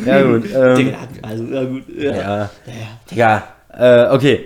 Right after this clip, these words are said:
Speaker 1: ne, dass wir das Thema jetzt nicht verfehlen. Auf jeden Fall, äh, die fette Frau da, die wäre neidisch auf Horsts Körper gewesen, so fett war die.
Speaker 2: Ja.
Speaker 1: Auf jeden Fall, ähm, die Frau so, "Ja, was ist denn, äh, was haben Sie, sind Sie denn vom Beruf?" Die so,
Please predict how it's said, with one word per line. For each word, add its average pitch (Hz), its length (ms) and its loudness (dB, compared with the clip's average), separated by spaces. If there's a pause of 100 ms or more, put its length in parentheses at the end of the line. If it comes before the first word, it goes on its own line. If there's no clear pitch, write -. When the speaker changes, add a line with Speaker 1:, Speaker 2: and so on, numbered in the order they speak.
Speaker 1:
ne, 123 240 2
dass 123 220 -2
wir 120 100 4
das 117 140 0
Thema 135 180 4
jetzt 113 160 2
nicht 113 140 -6
verfehlen. 110 320 -4 (240)
Auf 117 140 -2
jeden 147 120 2
Fall, 151 280 0 (260)
äh, 131 240 4
die 127 80 4
fette 131 280 -4
Frau 143 320 4
da, 131 260 4
die 123 260 -6
wäre 117 100 2
neidisch 135 380 2
auf 113 260 -4
Horsts - 380 -4
Körper 131 260 -2
gewesen, 113 340 -2
so 120 200 -6
fett 113 340 -4
war 98 160 -4
die. 113 140 -8 (240)
Speaker 2:
Ja. 139 100 -6
Speaker 1:
Auf 113 100 -8
jeden 143 160 0
Fall, 135 280 0 (540)
ähm, 127 520 4 (280)
die 123 400 -2
Frau 113 240 -2
so, 123 200 -2
"Ja, 131 400 2 (220)
was 131 240 -4
ist 135 140 -10
denn, 131 240 -4
äh, 120 220 -4
was 120 220 -8
haben 127 200 -6
Sie, 120 300 -6
sind 123 160 -8
Sie 120 120 -8
denn 120 60 -8
vom 120 140 -6
Beruf?" 117 220 -8 (260)
Die 123 60 -12
so, 127 120 0